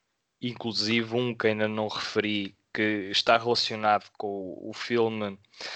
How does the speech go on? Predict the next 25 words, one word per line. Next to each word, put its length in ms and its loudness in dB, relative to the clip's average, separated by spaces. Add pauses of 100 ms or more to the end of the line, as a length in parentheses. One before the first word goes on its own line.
(260)
parecer 680 6 (220)
todo 480 6
ele 440 8
muito 500 -10
repetitivo, 1120 -6 (460)
até 340 6
no 260 -2
sentido 720 -2
em 120 -2
que 340 -4
os 160 -2
locais, 520 4
apesar 460 2
de 80 -14
serem 420 -4
distintos, 920 -6 (600)
a 60 4
direção 460 4
de 80 -4
fotografia 680 0
do, 300 0
hum, 440 -8
Hoyte 480 6
van 300 6
Hoytma 440 2